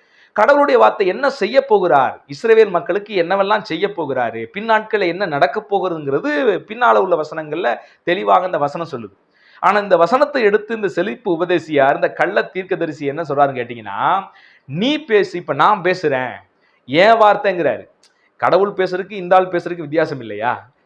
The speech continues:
கடவுள் பேசுறதுக்கும் ஒரு மனுஷன் பேசுறதுக்கும் வித்தியாசம் இல்லையா? கடவுளுடைய வார்த்தையில ஜீவன் உண்டு. கடவுள் வார்த்தை ஒரு வார்த்தை சொன்னார்னா அது அப்படியே நடக்கும். வானம் உண்டாக கடவுதுன்னா அது உண்டானுச்சு. ம-, மச்சங்கள் உருவாக கடவுதுன்னா மச்சங்கள் உருவானுச்சு.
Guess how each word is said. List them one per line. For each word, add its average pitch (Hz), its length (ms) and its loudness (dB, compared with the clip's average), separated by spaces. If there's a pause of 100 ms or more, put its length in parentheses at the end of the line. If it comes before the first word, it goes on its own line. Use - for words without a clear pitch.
(120)
கடவுள் 190 400 4
பேசுறதுக்கும் 170 540 -2
ஒரு 214 140 2
மனுஷன் 175 320 -6
பேசுறதுக்கும் 160 420 -4
வித்தியாசம் 143 420 -2
இல்லையா? 104 460 -6 (240)
கடவுளுடைய 226 560 4
வார்த்தையில 202 340 2
ஜீவன் 190 380 -4
உண்டு. 139 300 -10 (460)
கடவுள் 233 440 2
வார்த்தை 202 400 4
ஒரு 185 180 2
வார்த்தை 190 460 4
சொன்னார்னா 180 380 2
அது 262 60 2
அப்படியே 247 280 2
நடக்கும். 202 360 -6 (200)
வானம் 202 480 4
உண்டாக 208 520 2
கடவுதுன்னா 190 260 2
அது 220 320 0
உண்டானுச்சு. 202 380 0 (1200)
ம-, 139 420 0
மச்சங்கள் 202 580 2
உருவாக 214 500 4
கடவுதுன்னா 196 340 2
மச்சங்கள் 233 440 2
உருவானுச்சு. 220 500 2